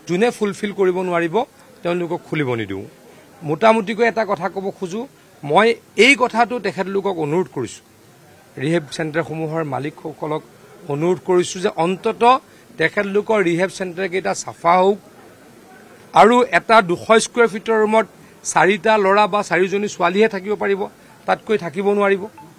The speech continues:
বিচনা থাকিব লাগিব, মাষ্ট, খোৱা বোৱা ভাল হ'ব লাগিব, ডক্টৰ ফেচিলিটিজ থাকিব লাগিব। এইখিনিৰ কাৰণে তেখেতলোকৰ লগত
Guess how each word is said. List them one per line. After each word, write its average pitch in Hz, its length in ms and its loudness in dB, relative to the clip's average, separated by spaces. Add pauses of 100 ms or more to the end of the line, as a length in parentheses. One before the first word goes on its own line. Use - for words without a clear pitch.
(280)
বিচনা 202 380 0
থাকিব 190 280 0
লাগিব, 202 260 2
মাষ্ট, 175 420 0 (600)
খোৱা 185 220 6
বোৱা 190 220 6
ভাল 156 280 4
হ'ব 190 160 2
লাগিব, 190 280 -2 (600)
ডক্টৰ - 340 2
ফেচিলিটিজ 190 580 -8
থাকিব 180 300 -6
লাগিব। 185 260 -4 (540)
এইখিনিৰ 240 400 2
কাৰণে 208 280 -2
তেখেতলোকৰ 180 600 -4
লগত 175 240 -2